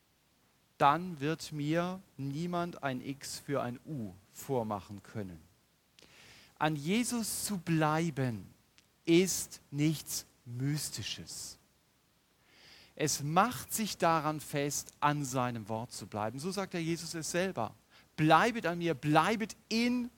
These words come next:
meinem Wort.“ Wenn jemand die Bibel predigt, dann muss es leider nicht heißen, er sagt die Wahrheit. Du musst es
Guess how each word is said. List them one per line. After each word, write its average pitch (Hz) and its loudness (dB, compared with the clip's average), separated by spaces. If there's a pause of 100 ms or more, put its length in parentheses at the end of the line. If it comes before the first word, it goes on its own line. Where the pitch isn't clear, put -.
meinem 180 2 (160)
Wort.“ 131 0 (1800)
Wenn 190 4
jemand 226 -2
die 190 -8
Bibel 180 0
predigt, - -8 (720)
dann 131 -4
muss 143 -6
es 214 -6 (100)
leider 160 -4
nicht 160 -12
heißen, 123 -6 (400)
er 139 0
sagt 117 -6 (160)
die 110 -6
Wahrheit. 95 -10 (1500)
Du 139 -6
musst 165 -2
es 160 -2